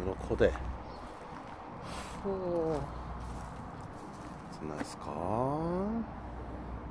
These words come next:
いしょ。うん。はあ。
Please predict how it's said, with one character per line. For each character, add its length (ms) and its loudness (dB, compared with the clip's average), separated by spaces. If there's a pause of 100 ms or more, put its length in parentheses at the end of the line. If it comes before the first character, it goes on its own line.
(880)
い 40 4
し 100 0
ょ。 60 10
う 20 4 (3250)
ん。 260 2
は 60 6
あ。 40 2